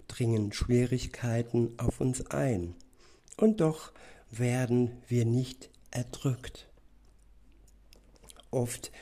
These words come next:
wissen wir nicht mehr weiter, und doch verzweifeln wir nicht.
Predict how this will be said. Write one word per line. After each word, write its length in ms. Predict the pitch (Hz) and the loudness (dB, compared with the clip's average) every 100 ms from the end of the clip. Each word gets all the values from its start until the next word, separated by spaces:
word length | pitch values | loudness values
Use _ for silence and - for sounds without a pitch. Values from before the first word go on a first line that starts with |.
| - - | -18 -2
wissen 360 | 120 131 - 135 | 0 2 2 4
wir 120 | 120 | 4
nicht 260 | 131 135 | 4 2
mehr 340 | 135 131 117 107 | 2 2 2 -2
weiter, 580 | 131 165 180 - - - - - - - - | -2 -2 -4 -6 -10 -12 -20 -20 -20 -16 -4
und 300 | 120 - 151 | -4 -2 0
doch 320 | 175 - - - - | 0 -2 -14 -20 -14
verzweifeln 1040 | - 131 - 123 113 123 117 123 117 117 - - | -6 -4 -4 -2 0 0 2 2 2 0 -8 -8
wir 500 | 107 117 113 110 107 - | -4 -2 -2 -4 -8 -8
nicht. 560 | 113 117 110 - - | -2 -2 -2 -8 -20